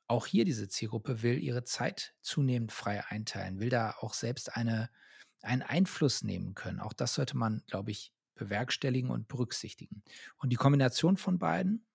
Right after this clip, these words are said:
ist natürlich eine neue Organisation der eigenen Prozesse, vielleicht sogar in Richtung Vier-Tage-Woche. Im Moment funktioniert das, äh, in vielen kleineren Betrieben. Kann es funktionieren, wenn die Führung das auch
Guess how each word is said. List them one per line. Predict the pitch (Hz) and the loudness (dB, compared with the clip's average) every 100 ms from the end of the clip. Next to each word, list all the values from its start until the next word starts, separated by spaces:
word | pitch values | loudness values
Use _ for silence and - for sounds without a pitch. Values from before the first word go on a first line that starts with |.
| _ | _
ist | - | -6
natürlich | 143 - 151 143 143 - | -4 -4 -2 0 -2 -2
eine | 143 | -4
neue | 120 127 | -2 -2
Organisation | - 127 117 113 - 123 | -2 -2 -2 -4 -4 -4
der | - | -2
eigenen | 107 113 110 | -4 -2 -4
Prozesse, | - - - 120 - | -6 -6 -4 -4 -6
vielleicht | - 123 110 139 - | -2 0 2 0 0
sogar | 147 123 | 0 0
in | 127 | 0
Richtung | 120 - | -2 -4
Vier-Tage-Woche. | 120 101 101 101 123 135 135 151 143 _ - - - _ | -4 -4 -2 -4 -4 -2 -2 -2 -4 _ -18 -18 -20 _
Im | 143 | 6
Moment | 131 117 113 156 165 | 6 8 6 2 0
funktioniert | - 147 - 139 139 147 | -2 -2 0 0 0 0
das, | 156 - - _ | -2 -2 -6 _
äh, | 127 - | -4 -4
in | - | -4
vielen | 113 - 143 | -6 -2 -2
kleineren | 127 135 139 65 127 | -2 -2 0 0 -2
Betrieben. | 135 - 143 143 147 _ - _ - | -6 -4 -4 -2 -4 _ -20 _ -4
Kann | - 139 | 2 4
es | 185 - | 2 0
funktionieren, | - 160 - - 147 160 190 208 _ | 0 0 0 0 2 2 0 -2 _
wenn | - 131 | -6 -4
die | 131 | -4
Führung | - 156 139 | -6 -4 -2
das | 147 - | -2 -4
auch | - - | -6 -8